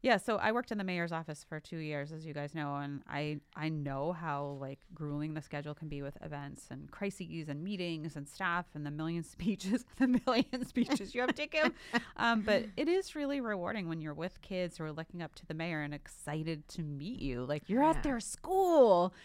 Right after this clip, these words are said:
Speaker 1: You know,
Speaker 2: Yeah.
Speaker 1: I keep thinking about Elizabeth Warren and how devastated we are that she's, like, not gonna be president. But for these kids, like, you're the president.
Speaker 2: Right.
Speaker 1: You know what I mean? Like, you are the person in their city that is, like, the boss. And so that gives me hope.
Speaker 2: They,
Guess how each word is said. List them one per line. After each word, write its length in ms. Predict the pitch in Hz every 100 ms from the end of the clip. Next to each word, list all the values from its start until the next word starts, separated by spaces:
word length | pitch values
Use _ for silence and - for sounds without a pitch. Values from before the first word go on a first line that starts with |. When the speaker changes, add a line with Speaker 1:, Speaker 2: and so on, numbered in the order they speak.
| - -
Speaker 1:
You 60 | 285
know, 120 | 254
Speaker 2:
Yeah. 80 | 226
Speaker 1:
I 40 |
keep 180 | 226 254
thinking 220 | 254 247
about 340 | 240 208 165 - _
Elizabeth 360 | 185 180 180 175
Warren 160 | 170 165
and 100 | 170
how 60 |
devastated 480 | 160 156 160 170 160
we 160 | 151 143
are 220 | 143 175
that 160 | 165 -
she's, 340 | - 156 -
like, 160 | 143 156
not 160 | 143
gonna 140 | 165 156
be 100 | 147
president. 480 | 147 139 185 196 -
But 180 | 214 190
for 100 | 247
these 180 | 277
kids, 200 | - 440
like, 140 | 330 - -
you're 160 | 214
the 100 | 247
president. 560 | 330 - 220 160 110 65 - 196
Speaker 2:
Right. 440 | 180 233 196 - -
Speaker 1:
You 80 | 247
know 60 |
what 60 | 247
I 40 |
mean? 180 | 247 269
Like, 220 | 240 190 -
you 200 | 185 220
are 120 | 269
the 100 | 277
person 400 | - 240 226 208
in 180 | 175 196
their 140 | 208 202
city 320 | - 208 180
that 180 | 160 -
is, 120 | 160
like, 200 | 160 151
the 80 | -
boss. 640 | 143 151 147 - 131 - - _ _ _ -
And 180 | 190
so 360 | 180 233 208 - _ - - - - _ _ -
that 160 | 294 339
gives 200 | 494 427
me 120 | 320
hope. 400 | 190 175 156 - - _ _ - _ _ - _
Speaker 2:
They, 420 | 208 202 202 190